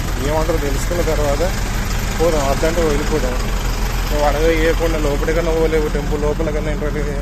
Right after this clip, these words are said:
ఎంటర్ కాలేవు, ఈ బయట ఉండి పో-, పోదాం అని పడుతుంది ఇంత దూరం వచ్చి అని వాడన్నాడు. నేను అదే చూసిన. తర్వాత ఏమైంది, పోయి అడుగుకోవాలి.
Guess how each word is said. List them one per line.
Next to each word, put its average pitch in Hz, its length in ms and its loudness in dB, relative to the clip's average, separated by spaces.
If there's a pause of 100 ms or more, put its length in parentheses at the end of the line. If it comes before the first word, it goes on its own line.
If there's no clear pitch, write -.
ఎంటర్ 143 260 -2
కాలేవు, 143 320 -2 (520)
ఈ - 20 -2
బయట 143 280 -2
ఉండి 151 160 -4
పో-, 143 460 -4
పోదాం 139 220 -2
అని 139 160 -2
పడుతుంది 135 360 -4 (180)
ఇంత 143 140 -4
దూరం 139 240 -2
వచ్చి 131 320 -4 (1000)
అని 175 260 -4
వాడన్నాడు. 123 540 -4 (1160)
నేను 165 260 -6
అదే 160 400 -4
చూసిన. - 240 -6 (400)
తర్వాత 147 340 -4
ఏమైంది, 147 340 -4 (720)
పోయి 143 120 -2
అడుగుకోవాలి. 127 440 -4